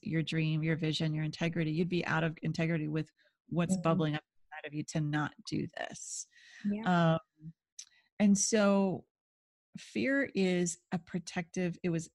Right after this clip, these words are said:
Speaker 1: originally made to keep us safe. And then it got distorted, obviously, especially in modern Western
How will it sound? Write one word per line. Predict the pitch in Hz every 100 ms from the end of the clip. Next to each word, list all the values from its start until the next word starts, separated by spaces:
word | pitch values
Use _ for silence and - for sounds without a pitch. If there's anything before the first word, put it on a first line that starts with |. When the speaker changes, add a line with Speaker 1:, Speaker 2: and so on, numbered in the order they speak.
| -
Speaker 1:
originally | 175 160 196 - 180
made | 170 208
to | -
keep | - 165
us | 151 -
safe. | - 160 - -
And | 160
then | 160
it |
got | 156 147
distorted, | 160 165 - 143 139 156
obviously, | 151 156 - - 151
especially | - 160 - 147
in | 143 147
modern | 147 147 147 147 143
Western | 139 147 - 143 143 156